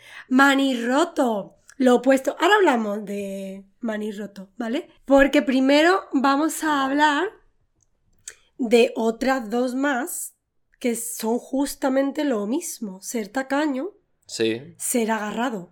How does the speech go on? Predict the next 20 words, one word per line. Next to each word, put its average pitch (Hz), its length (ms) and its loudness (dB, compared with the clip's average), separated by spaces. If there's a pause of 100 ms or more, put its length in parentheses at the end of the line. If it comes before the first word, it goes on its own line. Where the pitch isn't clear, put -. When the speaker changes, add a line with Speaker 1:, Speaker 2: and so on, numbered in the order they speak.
(220)
Speaker 2:
Ser 101 260 -8
agarrado. 98 720 -6
Ser 117 380 -2
de 123 180 4
la 120 120 4
hermandad 107 440 0
del 110 160 0
puño 110 320 -4
cerrado. 92 420 -10
Speaker 1:
Ser 269 460 2
de 262 240 0
la 247 100 2
hermandad 214 440 -4
del 240 120 -6
puño 269 300 -4
cerrado, 311 480 0
que 262 120 2
mucha 247 360 0
gente 269 220 0
dice 262 500 0